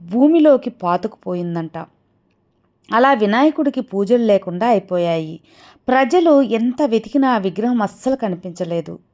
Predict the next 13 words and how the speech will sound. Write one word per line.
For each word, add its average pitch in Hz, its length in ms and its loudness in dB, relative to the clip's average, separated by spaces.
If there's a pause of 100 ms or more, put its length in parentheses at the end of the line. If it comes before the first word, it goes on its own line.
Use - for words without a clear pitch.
(520)
మరికొన్ని 320 440 2
సంవత్సరాల 277 540 0
తర్వాత 226 440 0
అదే 202 460 2
ఊరిలో 226 680 0 (300)
వైకల్యం 277 640 4
కలిగిన 202 380 -2
ముగ్గురు 190 420 -4
అన్నదమ్ములు 190 680 -2
జీవించేవారు. 170 800 -6 (640)
వారిలో 226 500 4
ఒక 190 200 0
అతనికి 196 720 -4